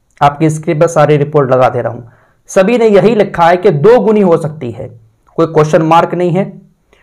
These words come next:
जिससे ये सवाल बन जाए। दो गुनी होने का साफ साफ लिखा हुआ है, आप सभी रिपोर्ट देख सकते हैं। आपकी screen पर ये highlights है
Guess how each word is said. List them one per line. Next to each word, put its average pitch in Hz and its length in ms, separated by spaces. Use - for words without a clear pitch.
जिससे 147 240
ये 160 120
सवाल 139 340
बन 117 180
जाए। 117 220
दो 185 240
गुनी 233 200
होने 208 260
का 240 140
साफ 202 300
साफ 196 300
लिखा 175 220
हुआ 160 200
है, 175 80
आप 165 200
सभी 196 300
रिपोर्ट 160 320
देख 156 180
सकते 135 300
हैं। 117 180
आपकी 170 340
screen 196 280
पर 202 120
ये 208 120
highlights 165 520
है 190 100